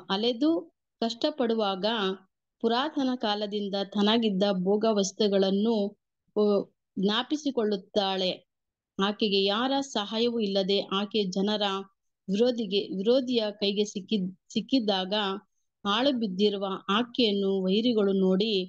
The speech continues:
ಹಾಸ್ಯ ಮಾಡಿದ್ದರು. ಆಕೆ ಪಾಪ ಮಾಡಿ ಶತ್ರುವಶವಾಗಿದ್ದಾಳೆ. ಮೊದಲು ಆಕೆಯನ್ನು ಸನ್ಮಾನಿಸುತ್ತಿದ್ದವರು ಈಗ ಆಕೆಯ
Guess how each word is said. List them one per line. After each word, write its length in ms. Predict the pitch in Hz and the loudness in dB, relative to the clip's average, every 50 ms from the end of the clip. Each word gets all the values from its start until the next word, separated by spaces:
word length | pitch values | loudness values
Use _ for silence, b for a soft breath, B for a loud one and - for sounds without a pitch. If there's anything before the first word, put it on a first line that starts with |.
| - _ _ _ _ _ - | -8 _ _ _ _ _ -8
ಹಾಸ್ಯ 400 | 180 202 226 - - - - 262 | -8 -8 -8 -8 -8 -4 -2 -2
ಮಾಡಿದ್ದರು. 840 | 262 247 220 196 185 180 190 185 165 190 190 185 185 180 175 - - _ _ _ _ _ _ - | -2 -2 -2 -2 -2 -2 -4 -2 0 0 2 2 2 0 -2 -4 -8 _ _ _ _ _ _ -2
ಆಕೆ 360 | 190 196 190 196 202 196 196 | -2 -2 -2 0 0 0 0
ಪಾಪ 340 | 190 185 202 208 240 - 294 277 | -2 -4 -4 -6 -4 -2 0 2
ಮಾಡಿ 680 | 269 247 220 196 190 190 190 214 214 196 185 196 196 - _ _ _ _ _ _ _ _ | 2 2 2 2 0 0 0 2 2 2 0 0 -2 -8 _ _ _ _ _ _ _ _
ಶತ್ರುವಶವಾಗಿದ್ದಾಳೆ. 1800 | - - - 220 214 208 - 285 285 269 247 214 208 - 226 214 202 196 196 190 190 190 180 175 185 185 185 185 185 180 - - - - _ _ _ _ _ _ _ _ _ _ - | -12 -6 -4 -4 -4 -2 0 0 2 2 2 0 -2 -4 -4 -4 -2 -2 -4 -4 -6 -6 -4 -2 -2 0 0 2 0 0 -2 -4 -10 -18 _ _ _ _ _ _ _ _ _ _ 0
ಮೊದಲು 440 | 196 196 202 196 226 220 214 214 202 | 0 2 4 4 6 6 6 6 6
ಆಕೆಯನ್ನು 720 | - - 202 220 226 - - 240 226 208 202 196 196 190 | 6 4 2 2 0 0 0 2 2 4 4 2 2 0
ಸನ್ಮಾನಿಸುತ್ತಿದ್ದವರು 1200 | 185 - - 202 208 214 220 233 254 262 247 - 240 220 233 220 196 180 196 196 185 196 190 196 | 0 -2 0 0 2 2 2 2 2 2 2 0 -4 -2 -2 -2 0 0 0 0 0 0 -2 -2
ಈಗ 300 | 196 190 190 190 175 202 220 220 202 196 202 - _ _ _ _ _ _ - | -2 -2 -2 -2 -2 -2 -2 -2 -4 -4 -6 -8 _ _ _ _ _ _ -4
ಆಕೆಯ 460 | 202 202 214 214 - - 220 208 202 | -2 -2 -2 -2 2 4 4 4 4